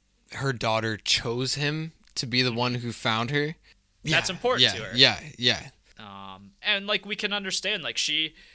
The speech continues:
Speaker 2: she might be the one who understands Vince the most after Neil does, really. Like,
Speaker 1: Yeah,
Speaker 2: to be,
Speaker 1: yeah.
Speaker 2: to be the one to be like,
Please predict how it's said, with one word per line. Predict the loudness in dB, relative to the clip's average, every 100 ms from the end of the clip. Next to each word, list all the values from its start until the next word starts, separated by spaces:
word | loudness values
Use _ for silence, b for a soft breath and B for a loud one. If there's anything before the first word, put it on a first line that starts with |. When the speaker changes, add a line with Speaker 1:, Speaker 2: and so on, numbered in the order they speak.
| b
Speaker 2:
she | 0 2
might | 2 0 0
be | -2
the | 0
one | -2 -2 -8 -6
who | -4 -2
understands | -2 -2 -2 0 0 -2 -4 -2 -2 -4 -2
Vince | -2 -2 -4
the | -4 -6
most | -2 0 0 -2 -4
after | -4 -6 -4 -4 -2 -4 -6 _ -6
Neil | 0 2 2
does, | -4 -4 -4 -6 -6
really. | -2 0 -2 2
Like, | 4
Speaker 1:
Yeah, | 6 4 -2
Speaker 2:
to | -2
be, | 2
Speaker 1:
yeah. | 4 4 0
Speaker 2:
to | -4
be | -4 -4
the | -4
one | -6 -6 -6 -8
to | -8
be | -6 -4
like, | -4 -6